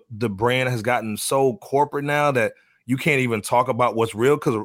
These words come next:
hip hop is about what's going on in the streets, what's going on with,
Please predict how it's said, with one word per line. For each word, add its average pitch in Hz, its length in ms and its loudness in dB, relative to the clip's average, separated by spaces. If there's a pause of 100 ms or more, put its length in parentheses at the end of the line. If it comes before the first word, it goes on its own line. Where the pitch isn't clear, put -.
hip 226 200 4
hop 135 240 4
is 113 100 -4
about 117 260 0
what's 113 120 -2
going 117 240 0
on 110 160 -2
in 101 80 -2
the 95 60 -4
streets, 120 440 -4
what's 123 160 -6
going 120 240 -2
on 113 140 -2 (220)
with, 123 180 -4